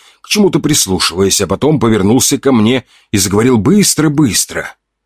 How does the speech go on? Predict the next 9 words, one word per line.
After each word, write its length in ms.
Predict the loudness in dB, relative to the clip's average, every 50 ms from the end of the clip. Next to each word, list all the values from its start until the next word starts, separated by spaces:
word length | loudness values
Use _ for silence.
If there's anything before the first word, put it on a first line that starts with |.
| _ _ _ _ _ _ _ _ _
«Запомни, 680 | -14 -8 -6 -4 -4 -4 -4 -4 -4 -4 -4 -4 -6
претендент, 720 | -6 -6 -6 -6 -4 -4 -4 -4 -4 -2 -4 -4 -6 -6 -12
кто 200 | -12 -6 -6 -6
понимает 440 | -4 -4 -6 -4 -4 -4 -4 -6 -6
систему, 560 | -6 -6 -6 -6 -6 -6 -8 -8 -6 -6 -6
тому 300 | -4 -4 -6 -4 -4 -4
она 200 | -6 -6 -6 -8
не 120 | -8 -10 -10
вредит. 540 | -8 -10 -10 -8 -10 -12 -12 -14 _ _